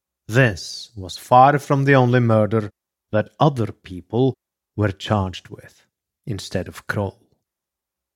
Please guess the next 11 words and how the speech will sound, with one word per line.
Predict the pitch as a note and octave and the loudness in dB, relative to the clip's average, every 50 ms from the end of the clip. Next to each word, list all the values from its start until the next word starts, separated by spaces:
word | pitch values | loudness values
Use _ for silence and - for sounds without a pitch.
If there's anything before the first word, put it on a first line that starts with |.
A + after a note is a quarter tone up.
| _ _ _ _ _ _ _ _ _ _ _ _ _ _ _ _ _ _ _ _ _ _ - | _ _ _ _ _ _ _ _ _ _ _ _ _ _ _ _ _ _ _ _ _ _ -6
Only | C3+ C#3 C#3 C3 C3+ C3 | -4 -2 0 0 0 0
just | A#2 G2+ G#2 E3 G3+ G#3 G3+ - - - | -2 -2 -2 -2 -2 -2 -4 -8 -4 -2
over | C3 B2 A#2 A#2 A#2 | -2 0 0 -2 -2
a | A2 | -2
month | A2 A2 A2 A2 G#2 G2+ G2+ - - - - | -2 -2 -2 -2 -2 -4 -6 -10 -14 -10 -4
later, | A#2 D3 D#3 D3+ - - F#2 F#2 F2 E2+ _ _ _ _ - | -2 -2 -2 -2 -4 -10 -14 -14 -16 -20 _ _ _ _ -14
in | - G2+ G2 | -12 -12 -10
July | F2 F#2+ G2 F#2+ F#2 G#2+ B2+ C#3+ B2+ G2+ F2+ E2+ E2+ | -8 -6 -6 -2 0 2 2 2 2 0 -4 -6 -6
of | F2 F#2 F#2+ F2+ F#2 | -8 -8 -10 -8 -8
nineteen | F#2+ G2 F#2+ F2 - F#2+ F2 | -8 -8 -8 -10 -12 -14 -12
fifty-nine, | - G2+ F#2+ - - G2+ G2 G#2 A2 A#2 A#2+ B2+ C3 B2+ | -12 -14 -14 -12 -10 -8 -4 -2 0 0 0 0 -2 -4